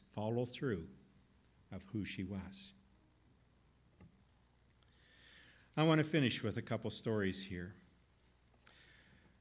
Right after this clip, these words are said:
As we looked at the story of Esther and we looked at the war that King Xerxes, uh, carried on against Greece in the early part of the story, there's a legend that comes out of there, and that's the legend of the three hundred Spartans.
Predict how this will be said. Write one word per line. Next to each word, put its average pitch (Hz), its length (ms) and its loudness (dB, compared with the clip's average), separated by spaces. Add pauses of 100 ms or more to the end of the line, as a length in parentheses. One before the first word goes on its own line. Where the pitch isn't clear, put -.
(720)
As 135 140 6
we 147 100 10
looked 156 220 6
at 147 100 6
the 143 220 6 (400)
story 151 340 4
of 135 80 4
Esther 147 340 6
and 139 80 4
we 127 100 6
looked 139 220 4
at 135 140 4
the 120 100 6
war 131 380 6
that 123 160 2
King 131 220 2
Xerxes, 131 600 0
uh, 107 280 4 (180)
carried 131 240 2
on 127 220 2
against 123 360 -2
Greece 120 520 0 (600)
in 101 100 -4
the 101 80 -2
early 113 200 -2
part 113 240 -4
of 101 80 -4
the 98 80 -6
story, 104 480 -4 (1600)
there's 156 200 8
a 160 80 10
legend 180 360 8
that 160 160 4
comes 160 240 6
out 160 140 8
of 160 100 8
there, 131 160 8
and 131 120 6
that's 143 220 4
the 143 60 6
legend 147 380 6
of 135 80 4
the 135 120 4
three 151 240 2
hundred 143 280 4
Spartans. 135 720 0